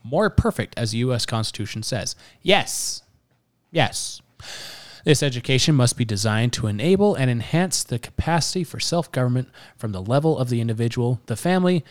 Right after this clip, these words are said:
and the neighborhood to the state, the nation, and even the world. Yes, that's exactly how the founders set it up, is from individual to the nation, and they didn't really care about the world. <laughs>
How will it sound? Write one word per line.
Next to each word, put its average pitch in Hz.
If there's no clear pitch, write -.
and 240
the 220
neighborhood 127
to -
the 113
state, -
the 156
nation, 123
and 127
even 104
the 110
world. 131
Yes, -
that's 202
exactly 165
how 147
the 135
founders 127
set 117
it 110
up, 92
is 95
from -
individual 151
to 131
the 131
nation, 113
and 131
they 127
didn't 143
really 117
care 113
about 95
the 98
world. 113
<laughs> -